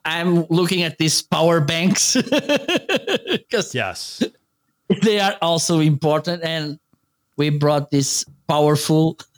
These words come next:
Speaker 1: <laughs>
Speaker 2: So why do I need a power bank? I mean, obviously, I mean,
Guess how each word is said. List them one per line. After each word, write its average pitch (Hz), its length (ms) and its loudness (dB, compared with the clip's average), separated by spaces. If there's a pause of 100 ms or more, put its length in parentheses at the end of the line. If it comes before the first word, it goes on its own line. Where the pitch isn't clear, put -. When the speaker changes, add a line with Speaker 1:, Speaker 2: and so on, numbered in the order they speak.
(240)
Speaker 1:
<laughs> 208 600 -2
Speaker 2:
So 165 100 -2
why 185 140 2
do 226 100 2
I 226 60 0
need 214 100 -4
a 165 60 -2
power 123 300 -2
bank? 104 240 -8
I 110 40 -6
mean, 117 140 -2
obviously, 131 400 2
I 131 60 0
mean, 123 260 -2